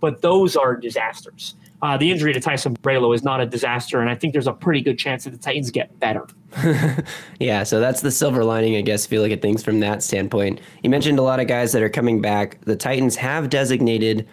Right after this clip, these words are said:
Speaker 2: rookie corner Christian Fulton to come back, along with Brett Kern and a couple <laughs> other guys. Who else?
Speaker 1: Uh, Ty Smith. Those are the three of them. Uh, D-, oh, sorry,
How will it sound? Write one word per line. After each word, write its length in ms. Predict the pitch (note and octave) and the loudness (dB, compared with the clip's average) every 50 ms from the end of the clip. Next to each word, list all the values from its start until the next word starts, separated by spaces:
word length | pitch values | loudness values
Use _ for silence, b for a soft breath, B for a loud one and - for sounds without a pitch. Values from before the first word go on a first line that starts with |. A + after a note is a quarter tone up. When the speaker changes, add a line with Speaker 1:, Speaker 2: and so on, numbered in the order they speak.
| B B B | B B B
Speaker 2:
rookie 340 | A#2 A#2+ C3 C3 - D3 C3 | 0 0 2 2 2 0 0
corner 360 | C3+ - C3+ C3 B2+ B2 B2 | 0 0 0 2 2 2 0
Christian 500 | B2 - - C#3+ C3 - - B2+ A2+ G#2+ | 0 0 -2 -2 -2 0 0 0 0 0
Fulton 720 | G#2+ - - C#3+ D#3+ E3 - - F3 E3+ E3+ E3+ E3+ E3+ B B B B B - - | 0 -2 0 0 0 0 0 0 2 4 4 2 2 0 B B B B B -10 -8
to 80 | - | -6
come 260 | C3 - D3+ D#3 D#3 | -2 -2 0 0 2
back, 300 | D3+ D#3 D3+ D3+ D3+ D3+ | 2 0 0 -2 -2 -2
along 320 | C#3 B2 B2 A#2 A2+ A2 G#2 | 0 0 0 2 2 2 2
with 240 | F2+ F2 - - - | 0 -2 -4 -4 0
Brett 300 | B2 C3+ C#3+ - - - | 0 2 2 0 -2 -4
Kern 520 | - D3+ C3+ B2+ B2+ B2+ B2 A#2+ A#2 A#2 B B B B B - | -2 0 2 2 4 4 4 2 0 -2 B B B B B -8
and 540 | - A2+ A2+ A2 G#2+ G#2+ G#2 G#2 G#2 G2+ - - - - | -4 0 0 2 2 2 2 2 0 0 -2 -4 -6 -10
a 40 | G#2+ | -6
couple 360 | - - C#3+ - - C#3+ C#3 | -4 -4 -4 -2 0 2 2
<laughs> 20 | |
other 280 | C3+ - - - - F3+ | 2 2 0 0 -2 -2
guys. 960 | F3 - - - E3 D#3 - E3 E3+ - - F#3 - F#3 F3+ - - - - - - - - - - _ - B B B B B B B B B B B B B - | -2 -2 -4 -4 -4 -4 -4 -4 -4 -2 -2 -2 -2 -2 -4 -4 -4 -6 -8 -10 -16 -20 -20 -20 -20 _ -20 B B B B B B B B B B B B B -4
Who 200 | - D#3 D#3+ E3 | 0 2 2 4
else? 360 | E3 E3 F3+ F3+ - - - - - - - - - - - - - - - - | 2 2 0 -2 -6 -10 -16 -20 -20 -20 -20 -20 -20 -20 -20 -20 -20 -20 -8 -2
Speaker 1:
Uh, 260 | C#3+ C#3 C3 B2+ A#2+ | 0 0 2 0 0
Ty 280 | A#2+ - - D#3+ D#3 C#3 | -2 -2 -2 0 0 0
Smith. 460 | - - - C#3+ C#3+ D#3 D3+ - - | 0 0 0 0 0 0 -2 -4 -6
Those 100 | - - | -4 0
are 40 | A3 G3 | 0 0
the 20 | |
three 280 | - F3 F#3 G3+ G3 F3+ | 2 2 2 4 4 4
of 60 | D3+ | 4
them. 160 | D3 C3 C3 | 4 2 2
Uh, 220 | B2+ - C#3 C3+ C#3 | 0 0 0 0 0
D-, 200 | D3+ D3+ F#3 - | 0 -2 -2 0
oh, 120 | E3+ E3 | 2 2
sorry, 300 | D3 - - F3 C#3 B2+ | 2 2 2 2 2 2